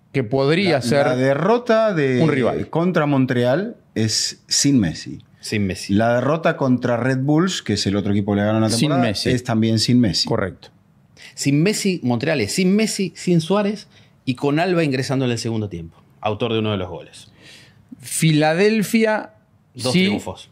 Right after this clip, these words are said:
Speaker 1: tiene saldo negativo, es Filadelfia con respecto al Inter. Y el otro equipo es D C United, que también tiene saldo negativo, eh, contra, contra el Inter Miami.
Speaker 3: ¿Me per-,
Speaker 1: Ahora.
Speaker 3: ¿me permitís meterme un segundito
Speaker 1: Sí.
Speaker 3: en la cabeza del cuerpo técnico, que en definitiva es para lo que ustedes me traen,
Speaker 1: Sí.
Speaker 3: ¿no? Debe ser como el que
Speaker 1: Ujú.
Speaker 3: trata de,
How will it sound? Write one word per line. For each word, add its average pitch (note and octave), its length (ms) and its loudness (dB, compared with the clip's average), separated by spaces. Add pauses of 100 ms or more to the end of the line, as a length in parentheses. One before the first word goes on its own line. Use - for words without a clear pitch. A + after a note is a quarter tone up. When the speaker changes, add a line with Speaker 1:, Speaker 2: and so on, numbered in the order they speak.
Speaker 1:
tiene A#2 280 2
saldo A#2 300 0
negativo, A#2 920 2
es G2 120 -4
Filadelfia A2+ 440 0
con G#2+ 120 0
respecto B2 280 0
al G#3+ 100 2
Inter. A3 440 2 (380)
Y F3 100 4
el F#3+ 80 4
otro F#3 140 2
equipo F3+ 240 2
es D3+ 40 4
D F3 100 4
C F#3 200 4
United, F3+ 360 2
que C#3 120 -2
también A#2+ 360 2
tiene B2 220 2
saldo A#2+ 300 0
negativo, A#2 580 2 (800)
eh, A#2 260 0
contra, G#2+ 680 0 (240)
contra G#2+ 540 0
el G2+ 300 0 (100)
Inter A2+ 340 2
Miami. F2 460 0
Speaker 3:
¿Me D2+ 80 -4
per-, E3+ 100 2
Speaker 1:
Ahora. B2 400 0 (220)
Speaker 3:
¿me G#3+ 100 -4
permitís A#3+ 340 -2
meterme F#3 320 2
un F3+ 60 4
segundito D3+ 480 2
Speaker 1:
Sí. C#3+ 80 2
Speaker 3:
en A#2 80 2
la A2 140 -4
cabeza C#3 400 0
del G#2+ 120 -2
cuerpo A#2 360 -4
técnico, D3 320 0
que A2+ 100 -4
en A#2 80 0
definitiva B2+ 500 0
es G#2+ 100 -4
para F#2+ 200 -4
lo F2+ 180 -10
que F#2 100 -16
ustedes G2+ 260 -4
me C#3 100 -2
traen, C3 240 -2
Speaker 1:
Sí. - 100 0
Speaker 3:
¿no? A#2 60 2
Debe G#2+ 320 0
ser G#2+ 220 -2
como G2 180 -2
el G2 80 -4
que G#2 320 -2
Speaker 1:
Ujú. C3+ 120 0
Speaker 3:
trata A#2+ 300 0
de, A#2+ 260 -2